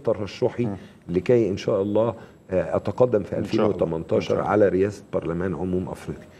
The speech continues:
Speaker 1: آه، مصر الأفارقة شايفينها على حقيقتها. مصر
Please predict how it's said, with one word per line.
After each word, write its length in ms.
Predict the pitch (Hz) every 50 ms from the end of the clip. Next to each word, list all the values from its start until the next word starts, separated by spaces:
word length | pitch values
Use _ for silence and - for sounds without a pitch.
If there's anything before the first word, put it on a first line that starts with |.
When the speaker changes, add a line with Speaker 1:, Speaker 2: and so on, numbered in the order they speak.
| - - - - - - -
Speaker 1:
آه، 180 | 98 104 101 - - -
مصر 640 | 110 113 120 139 147 147 - - - - - - - _ _ _ _ _ _ _ _ _ _ _ _ -
الأفارقة 680 | 87 85 - - 90 - 117 120 117 - - 123 117 - - - - - - - - - _ _ _ - _ _ _ _ _ _ _ _ _ _ _ _ _ _ _
شايفينها 480 | - - 95 90 - - 110 110 107 92
على 200 | 85 85 82 76
حقيقتها. 500 | - 78 71 52 62 80 82 - - - - - - - - _ _ _ _ _ _ _ _ _ - _ _ _ - -
مصر 500 | 90 98 123 135 131 - - - - -